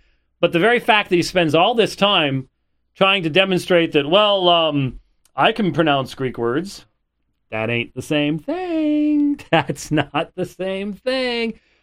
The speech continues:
I, I know what a genitive is. Congratulations. I know what a genitive is in all sorts of different languages. So what? Has nothing to do with what we're talking about. So this is,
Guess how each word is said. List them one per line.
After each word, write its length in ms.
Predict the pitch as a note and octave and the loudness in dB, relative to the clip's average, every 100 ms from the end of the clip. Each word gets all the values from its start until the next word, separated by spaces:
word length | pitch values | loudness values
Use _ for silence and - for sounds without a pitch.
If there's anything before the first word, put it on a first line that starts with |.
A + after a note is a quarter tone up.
| - | 0
I, 320 | F#3 C4 C#4+ | 0 2 0
I 200 | G3 B3 | 2 2
know 180 | C4 B3 | 2 2
what 100 | A3 | 0
a 60 | |
genitive 480 | F3 C#3 G#3 G3+ F3+ | 0 2 2 2 2
is. 160 | A3+ B3+ | 2 2
Congratulations. 1200 | - C#4 G#3 B3+ C#4 C#4+ D4 C#4 C#4+ E4+ E3+ C#3+ | 0 0 0 2 2 0 0 2 2 2 2 2
I 120 | D#3+ | 2
know 100 | G#3 | 2
what 120 | G#3+ E3 | 2 0
a 60 | |
genitive 540 | C3+ C3+ F3+ F#3 F3 E3 | 0 0 0 2 2 2
is 240 | F3+ F#3 | 2 0
in 80 | F3+ | 0
all 120 | F#3 | 0
sorts 240 | F#3 C4+ | 0 0
of 80 | B3+ | -2
different 200 | F#3 C#3+ | -4 -4
languages. 540 | C3 B2 A#2+ G2+ G2 - _ _ _ | -2 -2 -2 -6 -12 -20 _ _ _
So 320 | - - G3+ | -4 2 4
what? 300 | G3+ A#3+ - _ _ _ _ _ _ _ _ _ _ _ _ | 4 2 -2 _ _ _ _ _ _ _ _ _ _ _ _
Has 240 | E3 D#3 | 0 2
nothing 280 | D3+ F3+ G3 | 4 2 2
to 60 | F3+ | 2
do 40 | |
with 80 | D#3+ | 4
what 120 | E3+ | 2
we're 80 | C#3+ | 0
talking 280 | D#3+ F3 D#3+ | 0 0 -2
about. 140 | G#2 | -4
So 100 | - | 0
this 180 | F3+ A#3+ | 2 4
is, 220 | B3+ - | 2 2